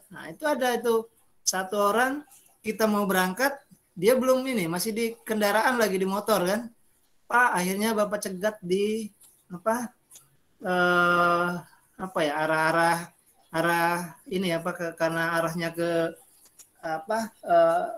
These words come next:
terminal itu ya, terminal apa, di Karya Jaya itu kan. Pokoknya tunggulah di situ. Nah, susul duluan ke sana, kami nanti ini, jemput di situ, di simpang itu kan. Nah, itu jadi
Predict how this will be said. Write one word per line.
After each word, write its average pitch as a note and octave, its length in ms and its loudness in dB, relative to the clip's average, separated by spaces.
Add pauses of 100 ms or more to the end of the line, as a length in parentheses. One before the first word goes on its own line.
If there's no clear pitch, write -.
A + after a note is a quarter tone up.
(160)
terminal G3 480 4
itu G#3+ 160 2
ya, E3 160 2
terminal F3 640 -2
apa, A3+ 240 -4
di F3+ 240 -4
Karya F3 320 2
Jaya E3+ 280 6
itu F#3 200 -2
kan. F3 200 -6
Pokoknya F#3 320 -8
tunggulah G3+ 360 4
di F#3+ 120 0
situ. C#4 360 -2 (760)
Nah, D3 280 -4
susul F#3+ 360 0
duluan G#3 320 4
ke F#3+ 80 -8
sana, G3+ 320 0
kami G3 240 0
nanti F#3+ 400 -2
ini, E3+ 120 -6 (200)
jemput D#3+ 320 -6
di F3 80 -6
situ, E3+ 320 0
di D3+ 80 -6
simpang E3 480 -2
itu E3 160 -2
kan. F#3 240 -2 (240)
Nah, C3+ 120 -8
itu C#3 120 -8
jadi F#3+ 400 4